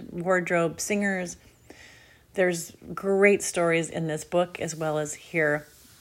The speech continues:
in the recording, but if you'd like it as a permanent keepsake on your coffee table, and this book is almost as big as a coffee table, it's huge,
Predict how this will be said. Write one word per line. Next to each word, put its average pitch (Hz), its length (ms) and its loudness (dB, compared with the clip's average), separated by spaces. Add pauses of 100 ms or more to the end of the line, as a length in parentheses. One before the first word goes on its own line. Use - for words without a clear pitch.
(220)
in 170 80 -6
the 156 80 -2
recording, 180 480 4
but 165 80 8
if 170 140 0
you'd 160 120 -2
like 165 280 6
it - 180 -2
as 160 220 -4
a 147 60 -4
permanent 247 580 2
keepsake 180 560 0
on 220 240 2
your 196 100 2
coffee 170 340 4
table, 147 320 2
and 170 140 0
this 190 140 -4
book 190 240 -2
is 175 80 -2
almost 170 260 -2
as 165 80 -10
big 170 180 -4
as 165 60 -8
a 165 60 -10
coffee - 320 -8
table, 151 280 -6
it's - 140 -10
huge, 202 480 0